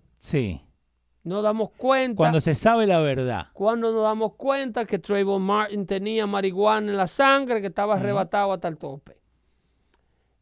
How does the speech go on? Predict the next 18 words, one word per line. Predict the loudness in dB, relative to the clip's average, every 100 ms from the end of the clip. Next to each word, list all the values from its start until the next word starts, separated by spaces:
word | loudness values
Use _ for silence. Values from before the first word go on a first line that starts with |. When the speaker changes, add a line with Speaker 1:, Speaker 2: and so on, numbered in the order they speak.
| -10
Speaker 2:
Eh, | -2 0 2
nos | 4
damos | 4 4 0
cuenta | 0 2 2 2 0 0
que | 0
Trayvon | 0 2 2 2
Martin | 2 0 0 -4 -4
trata | 2 4 4 0
de | -2
matar | -4 -4 2 4 4
y | 2
de | -2
desarmar | -4 -6 -6 -4 -4 -2 0
a, | -2 -4
a, | -6 -6
a, | -8 -10 -8 -10
a |
Zimmerman. | -8 -10 -8 -12 -16